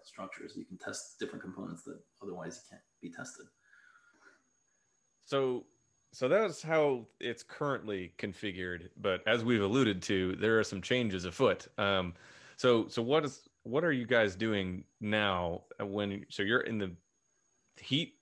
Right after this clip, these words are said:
Speaker 2: of an upgrade that is, you know, got a few more months left on it. So what are, what are you guys doing? And then what are, uh, the advantages of the, the new configuration when it's finished?
Speaker 1: Yeah, uh, we are currently in the middle of an upgrade project.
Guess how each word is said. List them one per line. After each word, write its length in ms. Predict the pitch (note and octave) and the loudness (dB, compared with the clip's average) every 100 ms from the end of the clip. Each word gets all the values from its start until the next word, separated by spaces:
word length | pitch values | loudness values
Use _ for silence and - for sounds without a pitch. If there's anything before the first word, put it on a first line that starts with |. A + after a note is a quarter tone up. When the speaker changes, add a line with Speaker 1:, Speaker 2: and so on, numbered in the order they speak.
| _ | _
Speaker 2:
of 200 | A#2+ A#2 | 2 4
an 80 | G#2+ | 4
upgrade 680 | A#2+ - G#2 F#2+ F2 F2 - _ _ | 0 0 2 2 2 -4 -10 _ _
that 200 | G2 G2 | -6 -4
is, 300 | F#2+ F#2 - - _ | -6 -12 -18 -20 _
you 60 | F2+ | -12
know, 160 | F2+ F2+ _ - - - | -12 -12 _ -20 -20 -8
got 140 | G#2+ | -8
a 40 | G2 | -8
few 160 | A2+ | -10
more 180 | G#2+ G2+ | -10 -10
months 260 | G2 G2+ G#2+ | -10 -10 -4
left 260 | G2 - | -4 -2
on 140 | G2 F#2 | -4 -6
it. 80 | |
So 100 | - | -6
what 140 | G2 C3 | -4 -4
are, 100 | C3+ - | -4 -6
what 100 | D3 | -8
are 40 | |
you 60 | C#3+ | -4
guys 180 | A#2+ G2 | -4 -4
doing? 240 | A2+ G#2+ | -6 -6
And 80 | F#2+ | -8
then 100 | F#2+ | -8
what 240 | A2+ - | -8 -8
are, 320 | G2+ G2 F#2+ - _ _ _ _ - | -8 -6 -6 -8 _ _ _ _ -6
uh, 160 | F#2 | -4
the 100 | F2+ | -4
advantages 680 | F#2 F2 G2+ G#2+ G2+ G2 F#2 | -4 -2 0 0 -2 -6 -10
of 280 | - F#2+ F2 | -10 -10 -10
the, 200 | F#2 F2+ D#2+ | -12 -14 -14
the 80 | F2+ | -14
new 220 | F#2 G2 | -10 -10
configuration 800 | F2+ F2 - F2+ F2+ F#2+ - F2+ | -12 -14 -12 -10 -12 -14 -14 -14
when 120 | F2 | -16
it's 140 | E2+ - | -16 -16
finished? 420 | F2+ D#2+ - - _ _ _ _ _ _ - D3 | -16 -16 -20 -20 _ _ _ _ _ _ -18 -8
Speaker 1:
Yeah, 500 | D3 F#3 B3+ - - - | -2 2 2 0 -4 -8
uh, 260 | - B2 A#2+ B2+ | -2 2 4 4
we 180 | E3+ - | 2 2
are 280 | D#3 F3 F3 | -2 -2 -2
currently 720 | - D3+ C#3 B2 A#2+ A2+ G#2+ G#2+ | 0 0 0 -2 -2 -2 -2 -4
in 100 | F#2+ | -6
the 60 | |
middle 360 | F#2 G2+ G#2+ A2 | -4 -2 0 0
of 120 | G2+ | -4
an 80 | G2+ | -6
upgrade 440 | E2+ E2 F2+ F2 | -8 -8 -10 -10
project. 600 | E2+ E2 E2 E2+ - - | -12 -12 -10 -12 -12 -16